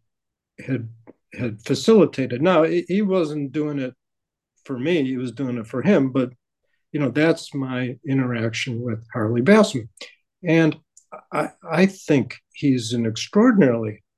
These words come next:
bright guy, and I'm on his mailing list, and, and I,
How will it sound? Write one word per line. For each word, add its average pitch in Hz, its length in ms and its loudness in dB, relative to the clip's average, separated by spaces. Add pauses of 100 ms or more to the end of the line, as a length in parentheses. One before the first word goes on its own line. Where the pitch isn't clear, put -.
(340)
bright 120 300 0
guy, 113 300 0
and 170 260 4
I'm 165 180 4
on 156 180 2
his 135 340 0 (480)
mailing 127 520 -2
list, 123 320 -4
and, 139 260 0
and 143 240 -2
I, 139 160 0